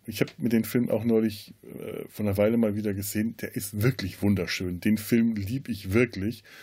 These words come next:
Und sie ist großartig in dem Film. Sie spielt eine, äh, eine, eine Prinzessin, die ausbüchst und dann mit einem Reporter, der sie erkennt, aber, äh, so tut, als ob er sie nicht erkennt, um die große, äh,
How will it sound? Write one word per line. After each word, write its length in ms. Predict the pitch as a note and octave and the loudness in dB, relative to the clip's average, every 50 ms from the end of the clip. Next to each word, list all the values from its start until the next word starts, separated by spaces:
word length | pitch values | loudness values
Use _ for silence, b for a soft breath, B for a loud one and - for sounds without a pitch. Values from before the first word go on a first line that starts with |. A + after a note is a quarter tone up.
| B B B | B B B
Und 140 | - A#2+ | 0 0
sie 120 | - - - | 2 2 2
ist 200 | - - - - | 2 2 0 -2
großartig 760 | - G#2+ A2+ C#3 F3 - - - - G2+ F#2+ F#2 - G2 - | 0 2 4 4 4 2 0 -6 -4 -4 -4 -4 -8 -10 -8
in 80 | G#2+ F#2 | -8 -8
dem 180 | F#2+ F#2 F2+ | -8 -8 -10
Film. 400 | - - - G2+ G2+ A2+ C3+ C#3+ B B B B B B B B B B B B | -8 -2 2 2 4 4 2 0 B B B B B B B B B B B B
Sie 140 | - - C3 | -4 -2 0
spielt 240 | - - D#3+ D#3+ E3 | 2 4 4 4 6
eine, 240 | D#3 C3+ C3 B2+ B2 | 4 2 2 2 2
äh, 680 | A#2+ A#2+ A#2+ A#2 - A#2+ A#2 A2+ A2+ A2+ A2 - - | 2 2 2 2 2 2 4 4 4 2 2 0 0
eine, 220 | A2+ A2+ A2+ A2 - | -2 -2 -2 -2 -2
eine 160 | A#2 A2+ A2 | 0 -2 -2
Prinzessin, 720 | G#2 - A#2 G#2+ - - C#3 C#3+ - D#3 D3+ D3 C#3+ C3+ | -2 -4 -8 -4 2 2 2 4 4 0 -2 -2 -4 -6
die 200 | B2 - A#2 - | -6 -6 -2 2
ausbüchst 680 | - A2+ C3+ D3 - - - - D3+ D#3+ - - - - | 4 4 4 2 0 -6 -2 -2 -2 -2 -2 -8 -12 -12
und 280 | - - C3 B2 A#2+ B2 | -8 -4 -2 0 2 4
dann 100 | A#2+ A#2+ | 4 4
mit 160 | A#2+ A#2 - | 2 0 0
einem 300 | - B2 A#2 A2+ A2+ A#2 B B B B B B B B B B B B B - | 0 2 2 2 0 -2 B B B B B B B B B B B B B 0
Reporter, 580 | A#2 A#2 G#2 A2+ A2+ A2 B2 C#3+ - A#2 A2 | 0 2 4 4 4 6 6 4 4 2 0
der 160 | - B2 A2+ | 2 2 2
sie 160 | A2+ - - - | 0 0 0 0
erkennt, 560 | A2+ A2+ G#2+ - A2+ A#2 C#3 D#3 - - - | -2 0 2 4 4 4 4 2 -2 -2 0
aber, 560 | B2+ A#2+ A2+ B2 A#2+ A#2+ A#2+ A#2+ A#2+ A#2 - | 2 2 4 4 4 6 4 4 2 2 0
äh, 220 | - A#2+ A#2 A2+ | 0 0 0 0
so 140 | A2 - A#2 | 0 -2 -6
tut, 240 | G2+ - B2+ C#3+ C#3+ | -4 -2 -2 -2 0
als 160 | E3+ C#3 A2+ A#2+ | 0 0 2 2
ob 80 | A2+ | 2
er 80 | A#2 A2 | 2 4
sie 100 | G#2 G#2+ | 4 4
nicht 180 | A2+ B2+ C3 | 2 2 2
erkennt, 300 | D3 C3 - - C3 C3 | 0 0 2 2 0 0
um 120 | C3 B2+ A#2 | 0 -2 -2
die 100 | A2+ G#2 | -2 -4
große, 400 | G#2 - A2 A#2 A#2 A2+ - A#2+ | -2 0 2 2 2 4 4 4
äh, 880 | A2+ A2+ A2+ A2+ G#2+ G#2+ - - G#2+ G#2+ G#2+ G#2 G#2 G#2 G2+ G2+ G2 | 4 4 4 4 2 0 -2 -2 -2 0 0 2 2 2 0 0 -2